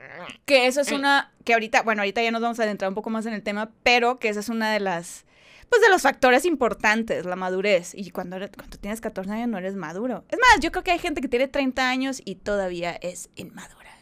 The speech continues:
Speaker 1: Es un poco subjetivo.
Speaker 2: No creo.
Speaker 1: Pero,
Speaker 2: Lo
Speaker 1: pero es
Speaker 2: súper sé y ubico un chingo y ni siquiera, y pueden pasar de los cuarenta. La edad no significa madurez.
Speaker 1: Para nada.
Speaker 2: Punto.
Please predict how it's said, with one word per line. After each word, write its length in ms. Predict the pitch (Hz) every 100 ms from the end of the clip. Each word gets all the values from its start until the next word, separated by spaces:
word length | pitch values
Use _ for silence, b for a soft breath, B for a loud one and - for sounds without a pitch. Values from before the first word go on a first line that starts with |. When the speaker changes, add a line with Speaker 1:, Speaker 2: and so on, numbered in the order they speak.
| -
Speaker 1:
Es 120 | -
un 80 | 202
poco 180 | -
subjetivo. 320 | 196 202 220 226
Speaker 2:
No 100 | 254
creo. 500 | - 214 190 196 175
Speaker 1:
Pero, 280 | - 269 277 269
Speaker 2:
Lo 240 | 247 254
Speaker 1:
pero 220 | 254 254
es 240 | 247 269 269
Speaker 2:
súper 200 | 285 302
sé 440 | 302 277 311 311
y 100 | 269
ubico 400 | 285 254 277 294
un 140 | 277 294
chingo 500 | 320 262 262 269 262
y 100 | 233
ni 80 | 240
siquiera, 320 | 233 208 -
y 60 | -
pueden 300 | 202 220 262
pasar 400 | 175 170 196 196
de 80 | 208
los 160 | 208
cuarenta. 500 | - 190 196 196 196 185 b b b
La 220 | 262 254
edad 260 | 262 277
no 220 | 285 277 269
significa 500 | 285 269 220 - 214
madurez. 640 | 202 180 185 185 190 - - - - _ _ _ _ _ _
Speaker 1:
Para 200 | 320 330
nada. 360 | 320 320 320
Speaker 2:
Punto. 1040 | 311 311 311 320 320 311 302 302 - -